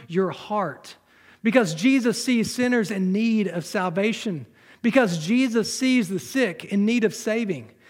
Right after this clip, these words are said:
Because Jesus sees who we were intended to be, image bearers who reflect his glory, not who we have become. You see, Jesus doesn't see people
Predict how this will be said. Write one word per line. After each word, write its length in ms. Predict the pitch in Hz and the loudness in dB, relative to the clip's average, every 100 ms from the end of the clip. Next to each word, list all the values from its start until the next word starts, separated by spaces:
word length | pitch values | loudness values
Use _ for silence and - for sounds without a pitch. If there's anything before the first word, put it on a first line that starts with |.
| - | -12
Because 380 | - 233 247 165 | -2 2 2 2
Jesus 500 | 143 226 262 254 247 | -2 0 0 0 -4
sees 500 | - 233 196 165 147 - - | -2 -2 0 0 -4 -14 -20
who 260 | - 240 233 | -2 0 2
we 240 | 196 233 | 2 0
were 140 | 233 196 | 2 0
intended 500 | 175 - 226 196 143 | 0 -2 -2 0 -2
to 60 | |
be, 300 | 135 127 104 - _ _ | -6 -8 -10 -18 _ _
image 380 | 226 247 254 160 | 0 0 0 0
bearers 480 | 196 190 180 175 - - | 2 2 0 -2 -10 -20
who 120 | - 190 | -2 -2
reflect 420 | 160 - 175 - | -2 -4 -6 -4
his 160 | 143 | -10
glory, 440 | 143 147 135 120 110 _ _ _ _ | -8 -8 -8 -12 -14 _ _ _ _
not 360 | 156 202 220 - - _ - | -4 -2 -4 -8 -20 _ -4
who 140 | 180 | -2
we 120 | 175 | 0
have 140 | 170 151 | -2 -2
become. 400 | 147 - 113 98 _ _ _ _ _ _ _ _ _ - | -8 -10 -12 -16 _ _ _ _ _ _ _ _ _ -10
You 100 | 185 | -6
see, 180 | 220 175 | -4 -4
Jesus 580 | 147 202 208 208 - - - - | -2 -2 0 -2 -4 -16 -20 -6
doesn't 460 | 170 196 185 180 - | 0 0 0 -4 -4
see 320 | - 214 202 | -4 -2 -2
people 480 | - 175 170 143 | 0 -2 -2 -8